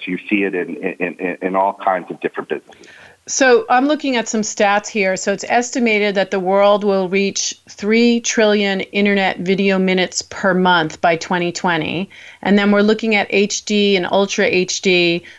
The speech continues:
Speaker 2: which is gonna suck up more bandwidth. And then when you start to think about four K and what's going on with V R, you know, all that, um, storage and moving that stuff around. So you're basically positioning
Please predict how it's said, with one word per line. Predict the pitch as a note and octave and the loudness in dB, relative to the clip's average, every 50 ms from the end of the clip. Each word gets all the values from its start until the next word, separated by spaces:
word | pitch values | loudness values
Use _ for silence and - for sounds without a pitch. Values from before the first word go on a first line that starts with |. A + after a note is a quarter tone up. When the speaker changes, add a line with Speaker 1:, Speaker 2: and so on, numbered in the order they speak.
| _ | _
Speaker 2:
which | - G3 F#3+ G3+ | -2 0 2 2
is | G3 F3+ | 0 0
gonna | - G3+ F#3+ F3 | 0 0 0 -2
suck | - - - G3 F#3+ - | -2 0 0 0 2 2
up | G3+ - - | 2 2 2
more | - F#3 F#3+ G3 G3+ G3+ G3+ G3+ G3 - _ - | 0 0 0 2 2 4 2 2 0 -2 _ -4
bandwidth. | F#3 E3 D#3 D#3+ E3 E3 D#3+ E3 E3 - | -2 -2 -2 -2 -2 0 0 -2 -2 -2
And | F3+ F#3 | -2 -2
then | F#3 F#3+ | -2 0
when | G3 F#3+ | 0 0
you | G3 F3+ | -2 -2
start | F3+ - - F#3 F#3 - | -2 0 0 0 0 -2
to | F#3+ | -4
think | - - F#3 E3+ - | -6 -6 -6 -4 -4
about | F#3+ E3+ F3+ E3+ E3+ E3 E3+ E3+ - - - _ _ _ | -2 0 2 2 4 4 4 4 2 -2 -8 _ _ _
four | - - - - G#3 G3 F#3 F#3+ | -20 -12 -4 0 2 2 2 2
K | - - G#3 A3+ A3 G#3+ G#3 G3 F#3+ F#3 F3 E3+ | -2 -4 -2 0 2 4 4 2 2 0 0 -2
and | E3 D#3+ D#3 D#3 D#3 E3 | -2 -2 -2 -2 -4 -4
what's | E3+ E3 - | -4 -6 -4
going | - G3 F3+ F3 F3 | -2 -2 0 0 2
on | E3+ E3 E3 E3 E3 | 2 2 2 2 0
with | E3 D#3+ D#3+ | 0 -2 0
V | - F#3 F3+ F3+ | 0 0 2 4
R, | G3 G#3 G#3+ G3+ F3+ D#3 D#3+ D#3+ - - - - - - _ _ - | 4 4 4 4 4 2 2 0 -4 -16 -20 -20 -20 -20 _ _ -4
you | G#3 G3+ | -2 0
know, | G3 F#3+ F#3 - | 2 2 2 2
all | - F#3+ G3 G#3 G#3+ G#3+ | 2 4 4 6 4 4
that, | G3+ G#3+ G3 F#3+ F3 - - - F#3 | 4 4 4 4 2 0 -2 0 2
um, | F#3 F3 E3 D#3+ D#3+ E3 - - - - - - _ - - - | 2 2 2 0 -2 -6 -8 -12 -16 -20 -20 -20 _ -14 -12 -12
storage | - - - - B3 B3 B3+ A#3+ A3 G3 F3 E3+ E3+ D#3+ D#3+ - - - | -12 -6 0 2 4 6 6 6 4 4 2 -2 -4 -6 -8 -12 -10 -6
and | - F#3+ F#3 F#3 F#3+ G#3 | -4 -2 0 2 2 4
moving | A3+ A#3+ A3+ A#3 A3+ G#3+ | 4 4 4 2 0 0
that | G#3 F#3+ F3 - - | 0 0 -2 -2 -4
stuff | - - G3 F#3+ - | -2 -2 0 0 0
around. | G3 F#3 F#3 G3 G#3+ G#3 G3 F3+ E3 D#3+ E3+ | -2 0 0 0 2 2 2 2 0 0 -2
So | - - G3+ | -2 -2 0
you're | F#3+ G3 A3 A3 A#3 B3 - - | 2 2 4 4 4 4 2 0
basically | - A3+ G#3+ G#3+ - - A3 - G#3+ G3+ | 0 0 0 0 0 -2 -4 -2 -2 -4
positioning | G3 - G3 F#3+ E3+ G#3 G#3+ G#3 - G#3+ G3+ G3 F#3+ F#3+ F3+ F3+ F3+ | -4 -4 -6 -4 -2 -2 -2 -2 -2 -4 -2 0 0 0 0 -2 -4